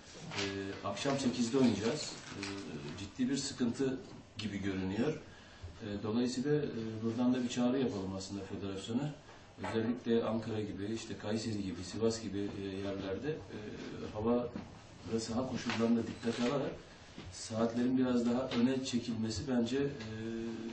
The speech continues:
hem futbol adına hem de maçı seyretmeye gelecek seyirciler adına olumlu bir hareket olacaktır diye düşünüyorum. Ee, ümit ederim bu konuda, e, sağlıklı çalışmalar olur.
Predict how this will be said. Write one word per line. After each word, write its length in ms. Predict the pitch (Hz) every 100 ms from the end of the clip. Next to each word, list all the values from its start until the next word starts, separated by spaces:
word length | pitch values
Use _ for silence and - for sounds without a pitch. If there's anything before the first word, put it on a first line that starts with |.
| 110 113 - -
hem 200 | 123 135
futbol 320 | 127 - 131 113
adına 260 | 101 104 127
hem 200 | 120 120
de 160 | 123 123 - - - - - 101 104
maçı 220 | 110 -
seyretmeye 440 | 123 117 123 127
gelecek 380 | 123 113 113 120
seyirciler 440 | - - - 120 120
adına 280 | - 139 151
olumlu 340 | 120 120 127 123
bir 60 |
hareket 340 | 117 113 120 113
olacaktır 460 | 101 95 95 98 92
diye 100 | 98 90 - - 95
düşünüyorum. 400 | - 90 92 - - - - - - - -
Ee, 80 | 104 98 - - - - - - - - - - - - - - - 85 85 104
ümit 200 | 120 117
ederim 240 | 113 127 123
bu 40 |
konuda, 520 | 117 104 131 143 113
e, 60 | 113
sağlıklı 400 | 117 107 101 120
çalışmalar 480 | 113 101 - 117 156
olur. 200 | 117